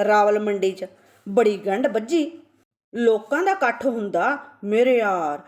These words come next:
ਤਿਲ ਸੁੱਟੇ ਖਲ ਹੁੰਦਾ। ਉਹ ਵੇਖ ਲੈ, ਰੰਗ ਬਰੰਗ ਦੀਆਂ ਜਥੇਬੰਦੀਆਂ ਇਕੱਠੀਆਂ ਬੜੀਆਂ ਹੋਈਆਂ।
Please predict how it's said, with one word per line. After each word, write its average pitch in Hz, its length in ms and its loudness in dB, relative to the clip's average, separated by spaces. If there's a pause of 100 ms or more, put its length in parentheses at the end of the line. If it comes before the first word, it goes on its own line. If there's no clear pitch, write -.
(280)
ਤਿਲ 294 220 4
ਸੁੱਟੇ 320 560 -2
ਖਲ 262 220 0
ਹੁੰਦਾ। 220 340 -2 (1120)
ਉਹ 370 240 2
ਵੇਖ 262 300 4
ਲੈ, 196 280 -2 (400)
ਰੰਗ 240 280 2
ਬਰੰਗ 226 360 0
ਦੀਆਂ 226 260 -2
ਜਥੇਬੰਦੀਆਂ 220 580 -2
ਇਕੱਠੀਆਂ 339 460 -2
ਬੜੀਆਂ 269 260 2
ਹੋਈਆਂ। 175 340 -4